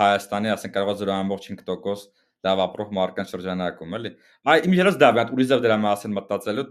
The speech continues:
ը, թե դու հարաբերական հասարակությունում որտեղ ես գտնվելու, գտնվում, քանի, ինչ percentile-ում, քանի տոկոս է քո եկամուտները ավելի բարձր, երեք հարյուր հազար դոլար, ը, տարեկան աշխատավարձ ունեցող մարդը Ամերիկայում կլինի, ասենք, top չորս տոկոսի մեջ,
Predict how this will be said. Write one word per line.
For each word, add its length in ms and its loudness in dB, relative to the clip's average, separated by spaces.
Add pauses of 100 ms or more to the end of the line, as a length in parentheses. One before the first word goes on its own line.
(420)
ը, 220 -6 (280)
թե 140 -6
դու 80 0 (800)
հարաբերական 640 0
հասարակությունում 760 -8
որտեղ 360 -4
ես 140 -10
գտնվելու, 540 -8 (180)
գտնվում, 440 -12 (260)
քանի, 220 -2 (380)
ինչ 100 -6
percentile-ում, 600 -6 (240)
քանի 260 -2
տոկոս 300 -6
է 80 -4
քո 120 -2
եկամուտները 500 -4
ավելի 340 -4
բարձր, 460 -6 (400)
երեք 180 -4
հարյուր 180 4
հազար 200 0
դոլար, 340 0
ը, 500 -10 (300)
տարեկան 540 -2
աշխատավարձ 500 -8
ունեցող 360 -10
մարդը 300 -6
Ամերիկայում 680 -6 (340)
կլինի, 220 -2
ասենք, 360 -2
top 260 -6
չորս 260 -6
տոկոսի 400 -8
մեջ, 320 -4